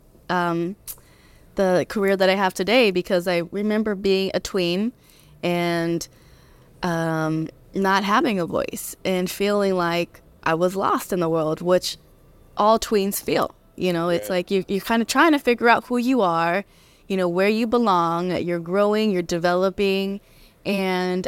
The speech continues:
Speaker 1: I was, uh, you know, a very submissive, uh, person. I, I, I just, I wanted everybody to be happy. And so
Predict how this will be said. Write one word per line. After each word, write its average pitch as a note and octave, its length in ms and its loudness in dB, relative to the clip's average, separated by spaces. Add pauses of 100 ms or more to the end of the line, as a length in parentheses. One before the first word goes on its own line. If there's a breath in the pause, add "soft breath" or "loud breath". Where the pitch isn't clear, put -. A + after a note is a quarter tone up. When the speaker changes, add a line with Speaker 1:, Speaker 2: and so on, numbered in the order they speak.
Speaker 1:
I G3+ 140 0
was, G#3 300 -4 (180)
uh, D3+ 140 2 (160)
you A3 220 -2
know, F3+ 320 0
a F#3+ 60 -2
very G#3+ 640 0 (720)
submissive, G3+ 1160 0 (340)
uh, F3 220 0
person. F3+ 560 0
I, D#3+ 220 -2
I, - 200 -4
I F#3 100 0
just, A3+ 340 -2
I G3 100 -2
wanted A3+ 420 2
everybody G#3 460 0
to - 140 -4
be G3+ 140 0
happy. F3 420 0
And F3 120 -4
so F3 260 0